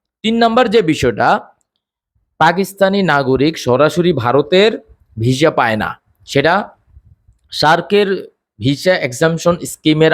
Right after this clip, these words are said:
আওতায় তারা ঘুরতে যেতে পারে ভারতে, এবং তাদেরকে যে নাগরিকরা এই ভিসার আওতায় আছে তাদেরকে, আহ, আটচল্লিশ ঘন্টার মধ্যে ভারত ত্যাগ করতে হবে এবং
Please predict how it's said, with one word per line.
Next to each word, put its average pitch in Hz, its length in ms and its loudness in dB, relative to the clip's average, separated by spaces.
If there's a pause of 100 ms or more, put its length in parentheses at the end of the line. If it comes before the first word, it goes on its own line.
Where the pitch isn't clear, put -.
আওতায় 143 480 2 (680)
তারা 127 160 2
ঘুরতে 143 380 -2
যেতে 180 240 0
পারে 165 220 2
ভারতে, 151 420 2 (400)
এবং 139 280 2 (160)
তাদেরকে 151 420 0 (360)
যে 135 180 2 (280)
নাগরিকরা 151 640 0 (220)
এই 156 220 0
ভিসার 135 280 -4
আওতায় 147 480 0
আছে 139 160 -2 (480)
তাদেরকে, 147 500 2 (600)
আহ, 131 400 2 (240)
আটচল্লিশ 190 560 0
ঘন্টার 175 360 0
মধ্যে 175 460 2
ভারত 143 360 -2
ত্যাগ 180 160 0
করতে 180 260 -4
হবে 180 180 2 (140)
এবং 147 140 0